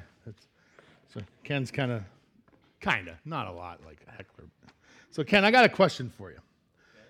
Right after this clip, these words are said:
Speaker 1: So we're
Speaker 2: I'm ready, I think.
Speaker 1: I don't want you to think this, I'm getting you back. I'm just, I'm gonna ask, we do have good conversations, so, during the sermon, so that's good. So let's just say, and I don't, and I don't know if, I don't have anything, but let's just say that I had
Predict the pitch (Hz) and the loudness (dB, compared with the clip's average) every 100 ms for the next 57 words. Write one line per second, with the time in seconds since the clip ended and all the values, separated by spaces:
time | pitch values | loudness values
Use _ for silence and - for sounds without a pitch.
0 | _ - 120 117 104 - _ _ _ _ | _ -6 -4 -4 -8 -18 _ _ _ _
1 | 110 104 - - _ _ - _ _ _ | -20 -20 -20 -20 _ _ -20 _ _ _
2 | _ - 135 165 180 165 151 147 123 127 | _ -6 -2 0 -2 -2 -4 -4 -4 -4
3 | 120 123 120 104 98 85 - 107 107 - | -4 -4 -6 -6 -8 -8 -14 -14 -14 -14
4 | 127 123 110 123 - _ - - _ - | -10 -10 -4 -6 -6 _ -20 -20 _ -20
5 | - - 160 151 156 127 131 113 123 113 | -18 -2 0 2 2 2 -2 -4 -6 -6
6 | - 104 - 82 - - 92 - _ _ | -6 -8 -8 -18 -20 -18 -18 -18 _ _
7 | 113 117 110 101 107 90 90 - 107 120 | -10 -8 -10 -12 -16 -18 -20 -16 -10 -10
8 | - 180 - _ _ _ _ _ _ _ | -8 -10 -10 _ _ _ _ _ _ _
9 | - 214 202 185 233 302 254 - 165 135 | 0 6 8 8 4 0 -2 2 4 4
10 | 147 139 139 131 131 135 131 127 - - | 2 -2 -4 -4 -2 0 0 -2 -6 -10
11 | 107 117 110 104 98 92 - 123 - 160 | -8 -6 -8 -10 -12 -16 -12 -12 -6 -6
12 | 170 196 202 185 170 156 160 143 143 135 | -4 0 4 4 4 4 4 4 2 2
13 | 127 | -2